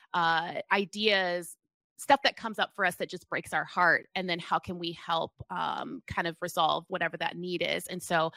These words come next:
um, I love that you're speaking to that 'cause I think it's so important. And, um, you know, you are, you are so, you s-, you shared so beautifully all the things that you're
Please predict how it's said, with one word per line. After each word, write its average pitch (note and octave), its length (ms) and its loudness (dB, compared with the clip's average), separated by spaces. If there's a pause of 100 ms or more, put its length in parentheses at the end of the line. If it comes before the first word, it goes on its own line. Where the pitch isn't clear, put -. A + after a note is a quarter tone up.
(220)
um, E3+ 240 4
I F#3 160 0
love F3 240 -6
that F3 160 -8
you're E3+ 240 -6
speaking E3+ 440 -6
to F3 140 -12
that E3 200 0
'cause - 100 -10
I E3 60 -4
think E3 200 -10
it's D#3 140 -8
so D#3+ 180 0
important. F3 720 0
And, D#3+ 340 2 (340)
um, E3 540 4 (260)
you A3 100 0
know, G#3+ 120 8
you G#3 180 0
are, A#3 220 8
you A3+ 200 -4
are A3 100 2
so, A3 640 4 (420)
you G#3+ 180 -4
s-, - 300 -6
you A3 120 2
shared A3+ 360 4
so A3 120 0
beautifully F#3+ 560 -2
all E3+ 140 6
the F3+ 120 0
things F3 260 -4
that - 140 -6
you're E3 420 4